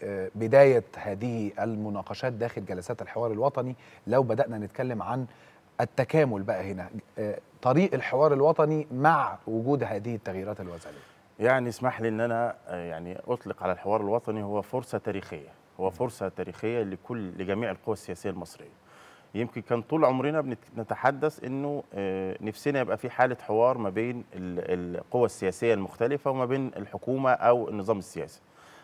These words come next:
Speaker 2: أعتقد إنه، آه، الحوار الوطني هو فرصة تاريخية للقوى السياسية.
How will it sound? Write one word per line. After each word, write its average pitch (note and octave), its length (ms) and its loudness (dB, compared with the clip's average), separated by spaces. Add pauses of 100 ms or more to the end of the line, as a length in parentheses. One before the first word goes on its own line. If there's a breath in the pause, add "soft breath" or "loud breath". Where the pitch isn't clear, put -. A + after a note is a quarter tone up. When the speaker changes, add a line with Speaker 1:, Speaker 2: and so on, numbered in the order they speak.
(120)
Speaker 2:
أعتقد A#2+ 440 2
إنه، C3 380 -2 (100)
آه، F2+ 160 -4
الحوار A2+ 360 2
الوطني A#2+ 540 0
هو G2 140 -2
فرصة A2 320 -6
تاريخية G#2+ 560 -4 (100)
للقوى F#2 640 -2
السياسية. A#2 580 -2